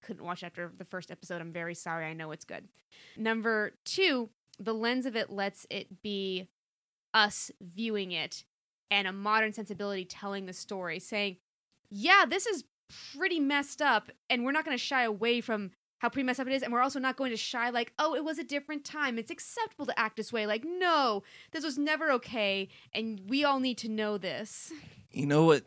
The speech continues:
Speaker 2: Uh, you, you've hit the nail on the head, and you know what it reminded me of? It's like Drunk History. It's,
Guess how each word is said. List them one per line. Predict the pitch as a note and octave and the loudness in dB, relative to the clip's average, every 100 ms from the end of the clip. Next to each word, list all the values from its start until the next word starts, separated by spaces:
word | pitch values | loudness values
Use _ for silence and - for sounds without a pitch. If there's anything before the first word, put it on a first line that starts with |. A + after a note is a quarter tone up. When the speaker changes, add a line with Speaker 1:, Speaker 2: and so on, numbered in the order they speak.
| - - | -6 -6
Speaker 2:
Uh, | - B2 A#2 G2+ - | 0 2 2 0 -4
you, | C3 C3 G2+ | 0 0 4
you've | C#3 - | 2 4
hit | D3 D#3+ | 2 2
the | |
nail | C#3 C3+ | 2 2
on | C3 | 2
the | A#2+ | 4
head, | C#3 C#3 | 2 2
and | A#2 A#2+ | 0 2
you | A#2+ | 4
know | |
what | B2 | 4
it | B2 | 2
reminded | A#2+ B2 B2+ | 2 2 2
me | C#3+ D#3 | 2 2
of? | D#3+ - _ _ _ _ _ | 2 -2 _ _ _ _ _
It's | C#3+ C#3+ - B2+ | 2 4 2 4
like | B2+ C#3 D3 - _ C3+ C3 _ - | 8 8 6 -4 _ -10 -10 _ 2
Drunk | C3 B2 A#2+ | 4 6 2
History. | - D#3 - - G#2 G#2 - _ _ _ _ _ _ | 0 2 2 0 -4 -6 -10 _ _ _ _ _ _
It's, | C3+ C3+ - | 2 4 0